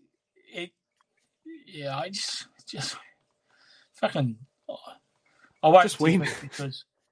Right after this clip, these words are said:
Speaker 1: I won't, I won't tip us. Um, I'm best player on the ground. I'm hoping that, I'm hoping that J K has a game that just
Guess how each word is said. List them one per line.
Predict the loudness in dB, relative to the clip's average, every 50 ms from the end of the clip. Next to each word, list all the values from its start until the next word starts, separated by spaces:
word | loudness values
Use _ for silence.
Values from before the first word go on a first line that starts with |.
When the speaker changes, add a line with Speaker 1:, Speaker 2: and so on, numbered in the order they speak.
| _ _ -20 -20 -20 _ _ -4
Speaker 1:
I | -4 -2 0 0
won't, | -2 -2 -4 _ _ _ _ _ -20 -16 _ -2
I | 2 4
won't | 4 4 2 -2 -10
tip | -12 -12 -10 -10
us. | -10 -12 -12 -14 -18 -20 -20 -20 -20 -14 -6
Um, | -2 0 2 2 4 2 2 0 -2 -6 _ _ _ _ _ _ _ _ _ _ _ _ _ _ _ _ _ _ -20 -20 -20 -10 0 4
I'm | 6 6 6 6 4 0 -2 -6 _ _ _ -20 -20 _ _ _ _ _ _ _ -20 -20 -20 -20 -20 -20 _ _ _ 2
best | 2 2 2 2 2
player | 4 6 6 6 6
on | 4 0 -4
the | -8
ground. | -10 -8 -6 -6 -4 -4 -4 -4 -6 -8 -10 -14 -18 _ _ _ _ _ _ _ _ _ _ _ _ _ _ _ _ _ _ _ _ _ -8 -6
I'm | -6 -4 0
hoping | 0 0 0 0 -2 -6 -10 -8 -8
that, | -6 -6 -6 -6 -8 -10 -16 _ _ _ _ _ _ _ _ _ _ _ _ _ _ _ _ _ _ _ _ _ _ _ _ _ _ _ _ _ _ _ _ _ _ _ _ -20 -20 -20 -20 -20 -20 -20 _ _ _ _ -20 -20 _ _ _ _ _ _ _ _ _ _ _ -20 -18 -16 -10 0
I'm | 4 6 6 6
hoping | 6 2 -2 -4
that | -4 -4 -6 2
J | 4 6 6 6 4
K | 2 0 0 0 0 -2
has | -4 -6 -8 -8
a | -12
game | -12 -10 -8 -6 -6 -6 -8 -10
that | -12 -12
just | -10 -10 -10 -10 -14